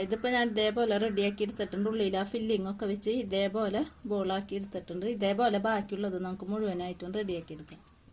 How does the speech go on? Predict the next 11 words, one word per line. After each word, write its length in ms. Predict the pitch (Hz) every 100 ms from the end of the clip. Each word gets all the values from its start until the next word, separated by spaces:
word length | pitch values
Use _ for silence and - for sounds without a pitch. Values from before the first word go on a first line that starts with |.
| - - -
ഇതിപ്പോൾ 220 | 240 277
ഞാൻ 100 | 294 294
മുഴുവനായിട്ടും 680 | 277 220 220 240 202 220 349 - - - - 220
റെഡിയാക്കി 400 | 214 202 185 214
എടുത്തിട്ടുണ്ട്. 540 | 202 214 202 190 185 202 302 - - -
എനിക്കിപ്പോൾ 420 | 226 233 269 269 269
ഈ 40 | 269
ഒന്നര 220 | 262 220 226
കപ്പ് 200 | 247 233 226
പൊടിയിൽ 340 | 247 226 208 190 233
ഞാൻ 180 | 214